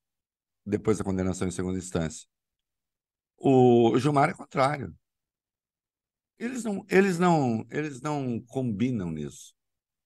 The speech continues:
Entende? Cada um tem uma posição. E há outras divergências. Então, haver divergências entre Dino, é, Gilmar, Alexandre, não sei o quê,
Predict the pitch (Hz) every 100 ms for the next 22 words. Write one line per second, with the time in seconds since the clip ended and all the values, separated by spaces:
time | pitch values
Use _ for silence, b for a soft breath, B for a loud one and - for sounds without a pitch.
0 | _ _ _ _ 104 127 113 - 127 120
1 | 123 147 151 143 139 - 131 131 - 95
2 | 107 107 _ b b 151 165 165 156 151
3 | 151 143 131 117 127 143 - b b 175
4 | 220 233 - 170 131 190 208 170 127 107
5 | 110 120 107 101 85 - - _ 117 120
6 | 120 110 104 87 92 123 127 98 85 76
7 | 67 b b b - 98 90 90 98 110
8 | 95 120 120 98 90 - 107 92 - 110
9 | 127 110 90 92 104 110 104 233